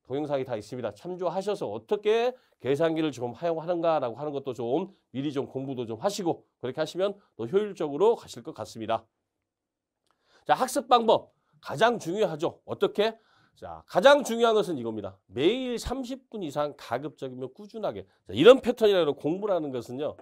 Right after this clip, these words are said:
삼십 분이든 하시든지 매일, 매일 꾸준하게 하는 게, 자, 삼십 분, 삼십 분 이렇게 꾸준하게 하는 게 계속 연결고리가 돼서 연결이 되지만은요. 자, 삼십 분. 자,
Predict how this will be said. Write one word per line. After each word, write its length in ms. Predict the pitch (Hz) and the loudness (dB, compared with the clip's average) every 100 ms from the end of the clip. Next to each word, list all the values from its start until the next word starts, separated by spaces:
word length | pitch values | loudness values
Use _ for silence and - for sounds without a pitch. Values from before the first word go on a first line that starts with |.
| - _ | -20 _
삼십 380 | - 226 220 220 | -8 -8 -8 -10
분이든 240 | 208 190 | -8 -6
하시든지 500 | 180 180 160 151 123 | -8 -10 -12 -12 -8
매일, 380 | 110 185 160 98 _ _ _ _ _ | -4 -2 -4 -8 _ _ _ _ _
매일 460 | - 175 262 269 262 | 6 6 8 2 -2
꾸준하게 640 | 262 247 269 254 240 226 220 | -8 -4 2 4 6 6 4
하는 420 | - 220 220 208 | 2 -4 -4 2
게, 380 | 214 233 240 240 _ _ _ _ | 6 6 4 2 _ _ _ _
자, 60 | - | -12
삼십 440 | - 180 190 185 - | -4 -4 -4 -10 -6
분, 640 | 165 151 180 233 294 277 _ _ _ _ _ _ _ _ - | -4 0 4 2 2 -10 _ _ _ _ _ _ _ _ -20
삼십 480 | - 175 190 190 190 | -4 -2 0 -4 -2
분 300 | 185 185 185 | 0 0 2
이렇게 200 | 175 175 | 0 -2
꾸준하게 720 | 180 247 262 269 254 240 240 | -4 -6 0 4 6 6 4
하는 380 | 214 233 240 233 | 4 0 0 4
게 440 | 175 165 170 113 | 6 8 6 2
계속 800 | - 151 175 208 220 220 220 165 | -2 2 6 8 8 6 4 2
연결고리가 960 | 123 135 165 190 233 233 208 185 165 151 | 0 2 2 6 6 6 2 0 0 0
돼서 280 | 131 123 117 | -2 -4 -4
연결이 360 | 104 123 135 | -4 -6 -6
되지만은요. 640 | 90 98 117 113 101 120 113 _ _ _ _ _ | -8 -12 -8 -8 -6 -8 -8 _ _ _ _ _
자, 140 | 107 95 | -10 -2
삼십 540 | 185 262 247 254 - | 2 2 2 -4 0
분. 320 | 254 208 - _ _ _ _ _ | 2 2 0 _ _ _ _ _
자, 140 | 104 | -12